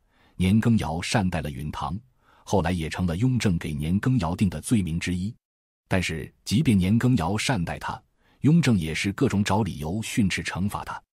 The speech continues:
在西北的允堂十分苦闷，为此他就给京城的儿子弘整和十弟允阿倾诉。允堂知道自己受到了雍正的监视，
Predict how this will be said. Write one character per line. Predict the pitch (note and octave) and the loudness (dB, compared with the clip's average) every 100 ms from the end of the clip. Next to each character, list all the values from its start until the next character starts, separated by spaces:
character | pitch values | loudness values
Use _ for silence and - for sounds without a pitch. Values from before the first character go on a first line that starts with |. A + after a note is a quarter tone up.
| - | -6
在 | F#2 F2+ | -2 0
西 | - A2 | 0 0
北 | D#2+ | 0
的 | F#2 | -2
允 | D#2 | -2
堂 | D#2 E2 F#2 | -2 -2 -2
十 | - F#2 | -2 0
分 | F#2+ | 0
苦 | G2+ - C#2+ | 0 -4 -4
闷， | F2+ - _ _ _ | -4 -4 _ _ _
为 | G2 F#2 | 2 2
此 | - D#2+ | 0 -4
他 | - | -2
就 | G2 F#2+ | -2 -2
给 | D#2+ | -2
京 | - C3 | 0 0
城 | A#2 F#2+ | 2 0
的 | E2 | 0
儿 | E2+ | -2
子 | F2+ D#2 | -4 -4
弘 | - G#2 B2+ | 0 2 2
整 | D#2 | -2
和 | - D#2+ | -4 -4
十 | - G#2 | -2 -2
弟 | G#2 E2 | 0 0
允 | F#2 | 0
阿 | F#2+ | -2
倾 | - G#2 G#2+ | -2 0 2
诉。 | - - _ _ _ - | 0 -8 _ _ _ -2
允 | F#2 F#2+ | 2 4
堂 | F#2+ A#2 | 4 2
知 | C3+ A#2+ | 4 2
道 | F2+ | 2
自 | G#2 | 0
己 | F2+ D#2 | -2 -2
受 | - G#2+ | -2 0
到 | E2+ | 0
了 | C#2+ | -2
雍 | F#2 C3+ | 0 0
正 | B2 G2 | 2 -2
的 | D2+ | 0
监 | G2 G2+ | 0 0
视， | - | -2